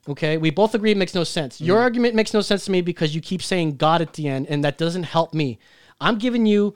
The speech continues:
Speaker 1: physical things that will help me understand it
Speaker 2: Mm-hmm.
Speaker 1: better, but you keep going into the metaphysical,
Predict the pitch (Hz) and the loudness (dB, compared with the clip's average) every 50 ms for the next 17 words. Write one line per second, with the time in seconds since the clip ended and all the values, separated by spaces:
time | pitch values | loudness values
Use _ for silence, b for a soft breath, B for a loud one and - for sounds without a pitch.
0 | b b b _ - - 226 220 226 226 - - 208 185 - - 190 175 180 180 | b b b _ 0 0 0 2 0 -2 -2 -2 -2 -2 0 0 0 0 0 0
1 | 165 - 180 175 175 - 175 175 160 170 143 170 190 - - 180 196 202 202 196 | 0 0 0 0 -2 -4 -6 -4 -2 -2 -2 -2 -4 -2 0 2 4 4 2 2
2 | 170 156 - - 170 160 156 156 127 120 151 143 143 143 143 139 b b b b | -2 -4 -2 0 0 0 0 0 0 0 0 0 0 0 -4 -4 b b b b
3 | b 156 160 156 165 170 - - 180 151 - 165 160 160 156 156 151 151 147 - | b -6 -4 -4 -4 -4 -4 -6 -6 -2 0 0 0 2 0 0 -2 -2 -4 -4
4 | 156 147 151 147 156 151 147 151 - - 165 139 139 147 - - 131 110 - | -4 -4 -2 0 0 0 0 -2 0 -2 -2 -2 -2 -4 -6 -6 -10 -10 -12